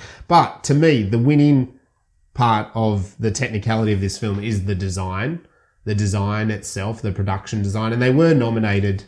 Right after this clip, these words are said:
um, for a, uh, Oscar. So there's a couple of guys, Guy Hendricks Dias and Gene Sadina.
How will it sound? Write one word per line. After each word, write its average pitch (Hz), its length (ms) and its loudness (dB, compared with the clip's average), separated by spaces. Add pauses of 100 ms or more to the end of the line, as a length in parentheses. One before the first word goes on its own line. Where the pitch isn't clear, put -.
(140)
um, 98 420 -6
for 98 680 -4 (460)
a, 95 460 -4
uh, 92 260 -6
Oscar. 151 480 0 (240)
So - 220 -6
there's 95 240 -2
a 104 40 -4
couple 104 260 -2
of 98 80 0
guys, 101 340 0
Guy 110 280 -2
Hendricks 107 540 -2
Dias 117 400 0
and 98 200 -2
Gene 104 260 -2
Sadina. 123 640 -2